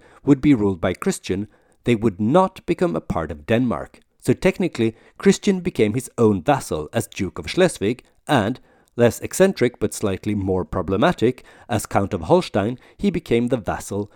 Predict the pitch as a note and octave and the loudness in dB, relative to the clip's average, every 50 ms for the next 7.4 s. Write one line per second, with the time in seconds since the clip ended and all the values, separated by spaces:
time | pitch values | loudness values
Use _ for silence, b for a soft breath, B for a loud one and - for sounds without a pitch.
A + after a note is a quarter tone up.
0 | b b b b G#2 G#2+ G2+ G#2+ B2 G2 - - G#2 G#2 F#2 F2+ F2+ F#2 E2+ F2 | b b b b -2 -2 -2 -2 -4 -4 -2 -2 0 0 0 0 -2 -4 -4 -4
1 | E2+ D#2+ D2+ D#2 E2 E2+ - - G2 A2 A#2+ - - D#2 C2+ - - - _ _ | -6 -6 -6 -8 -10 -12 -10 -6 -6 -6 -4 -4 -6 -8 -8 -10 -14 -20 _ _
2 | _ _ _ _ _ _ - _ _ _ _ _ _ _ _ _ _ - G3 - | _ _ _ _ _ _ -20 _ _ _ _ _ _ _ _ _ _ 0 0 2
3 | - - A#3+ A3+ - - A3+ G#3+ F#3+ C#3+ C3+ B2 C3+ - - _ F2 F#2 G2+ G#2 | 4 2 2 2 4 2 2 2 2 2 0 -2 -2 -4 -8 _ -6 -2 -2 0
4 | A2 G#2+ F#2+ E2+ F#2 F#2+ - - G2+ G2 F#2+ - - G2 F#2+ - - G2+ F2+ E2 | 0 -2 -4 -6 -8 -10 -10 -6 -6 -6 -6 -6 -6 -6 -6 -6 -6 -8 -6 -4
5 | G#2 G2 F2+ F#2+ G2+ G2 - - F#2 F2 E2 - - A2 F#2 G2 G2 F2 E2+ - | -2 -2 0 0 -2 -2 -2 -6 -8 -8 -10 -8 -8 -6 -6 -4 -6 -4 -2 -2
6 | G2 F#2+ F2+ F2 E2+ - A2+ A2 - F2 D#2+ F2+ G#2 - b b b b b b | 0 0 -2 -4 -4 -6 -6 -6 -6 -6 -8 -8 -10 -16 b b b b b b
7 | b - G3+ F#3+ E3+ - - - | b -4 2 2 2 2 0 -4